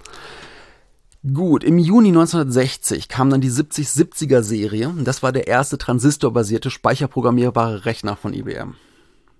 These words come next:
In den sechzigern wurde zudem das Geschäft mit elektrischen oder elektronischen Schreibmaschinen ein echter Renner.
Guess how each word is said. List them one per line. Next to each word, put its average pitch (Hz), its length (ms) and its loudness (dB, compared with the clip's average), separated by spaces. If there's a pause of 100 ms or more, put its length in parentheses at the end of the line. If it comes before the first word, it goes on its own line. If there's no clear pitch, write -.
(800)
In 127 100 2
den 127 140 4
sechzigern 190 640 -4 (920)
wurde 143 260 4
zudem 147 640 0
das - 180 -6
Geschäft - 480 -4
mit 135 300 -2 (180)
elektrischen 135 720 0
oder 117 200 -2
elektronischen 127 480 -2
Schreibmaschinen 113 800 -4
ein 110 100 -8
echter 98 340 -10
Renner. 113 300 -6